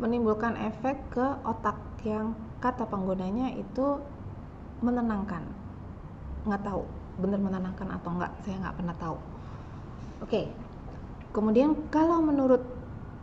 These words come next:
Undang-Undang Nomor tiga puluh lima Tahun dua ribu sembilan lagi, di pasal seratus dua puluh tujuh, narkotika itu digolongkan menjadi tiga kelompok besar, yaitu golongan satu, golongan dua, dan golongan tiga.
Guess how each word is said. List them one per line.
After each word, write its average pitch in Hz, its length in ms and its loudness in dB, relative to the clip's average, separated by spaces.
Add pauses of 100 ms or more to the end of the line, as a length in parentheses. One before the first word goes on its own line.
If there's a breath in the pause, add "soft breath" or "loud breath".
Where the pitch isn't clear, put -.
(760)
Undang-Undang 214 480 6
Nomor 208 160 2
tiga 196 160 2
puluh 190 160 2
lima 190 80 0
Tahun 196 160 -2
dua 185 160 2
ribu 190 160 0
sembilan 196 320 0
lagi, 220 480 4
di 202 160 2
pasal 185 400 -2
seratus 247 400 0
dua 190 160 4
puluh 175 240 0
tujuh, 196 400 4 (960 loud breath)
narkotika 240 480 4
itu 240 160 4
digolongkan 202 560 2
menjadi 196 320 2
tiga 196 240 4
kelompok 185 400 0
besar, 185 480 0
yaitu 170 240 -2
golongan 180 320 2
satu, 175 480 4 (240)
golongan 180 320 2
dua, 214 160 4
dan 196 80 2
golongan 180 320 2
tiga. 180 320 0